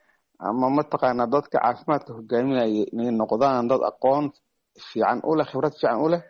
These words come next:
dad, eh, eh, network caafimaadka ku jira ama sektarka caafimaadka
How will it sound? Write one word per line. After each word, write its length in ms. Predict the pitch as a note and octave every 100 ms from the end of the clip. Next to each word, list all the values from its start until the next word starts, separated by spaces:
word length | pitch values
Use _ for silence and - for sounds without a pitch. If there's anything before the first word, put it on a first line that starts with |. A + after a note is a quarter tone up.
| _ _ _ - _
dad, 260 | - F#3 F#3 - -
eh, 720 | - B2+ B2+ B2+ B2+ B2+ B2 B2
eh, 380 | - A#2 A#2 A#2 -
network 520 | C3+ E3 F3 D#3+ D3+ A#2+ - _
caafimaadka 800 | A#2 B2 C#3+ D#3 D3+ - - A#2+ - _
ku 60 | E3
jira 280 | C3 C3+ A#2+
ama 180 | A#2+ - - -
sektarka 520 | - E3+ - C#3+ - -
caafimaadka 720 | A2+ A#2 C#3 D3 C3+ - A#2+